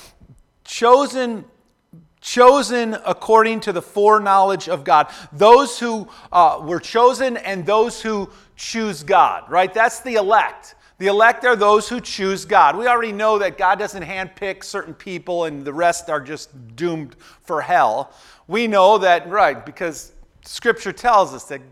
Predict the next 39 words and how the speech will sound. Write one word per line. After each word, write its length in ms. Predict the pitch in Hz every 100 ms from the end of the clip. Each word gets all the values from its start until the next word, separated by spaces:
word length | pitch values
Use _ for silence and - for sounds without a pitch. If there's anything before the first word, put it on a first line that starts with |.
| _
God 300 | - 185 185
so 160 | 180 202
loved 240 | 185 202
the 80 | 185
world 460 | 220 240 208 113 101
that 100 | 131
he 60 |
gave 200 | 147 190
his 140 | 196 180
only 180 | 202 196
son, 260 | - 190
whoever 540 | 165 214 226 254 214 202
believes. 380 | 190 170 143
So 200 | - 185 - -
we 120 | 196 285
know 140 | 269
God 300 | 185 208 208
is 160 | 202 -
inclusive. 560 | 175 - 240 202 139
Anyone 480 | 123 220 269 262 262
can 160 | 233 220
come 240 | - 208
to 80 | 180
him. 160 | 160 - - -
But 160 | 160
those 320 | - 226 277 -
who 100 | 269
come 520 | - 269 240 180 185 - _
to 200 | - 262
him 320 | 214 214 185 190
and 140 | 175
surrender 480 | - 196 214 262 247
to 80 | 175
him 220 | 180 190
become 400 | 180 - 226 226
the 180 | 214 214
elect. 460 | 185 214 185 -
They 80 | 180
become 480 | 170 175 214 214